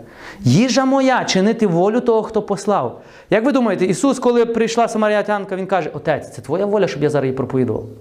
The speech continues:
"Так, добре". "Отець, а це твоя воля, щоб Лазар зараз вийшов?" Отець каже: "Ну, я не знаю. А давай, ну добре".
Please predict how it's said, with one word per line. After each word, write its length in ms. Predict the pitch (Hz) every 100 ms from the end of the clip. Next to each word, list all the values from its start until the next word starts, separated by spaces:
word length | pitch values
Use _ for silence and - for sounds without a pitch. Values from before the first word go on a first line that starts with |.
| - -
"Так, 260 | 123 - - -
добре". 220 | 110 - - - - - - - - - - - 208 196 - 277 - - - - 180 - -
"Отець, 320 | 131 160 147
а 40 | 143
це 120 | 190
твоя 240 | 175 240
воля, 220 | 247 233 175
щоб 160 | 151
Лазар 300 | 156 135 135
зараз 280 | 123 123 120
вийшов?" 280 | 127 120 - - - - - - - -
Отець 180 | 123 -
каже: 220 | 131 117
"Ну, 160 | 147 180
я 100 | 165
не 100 | 131
знаю. 400 | 139 151 135 117 - - - - _ -
А 160 | 233
давай, 320 | 147 147 123 107 - 160
ну 80 |
добре". 280 | 117 107 -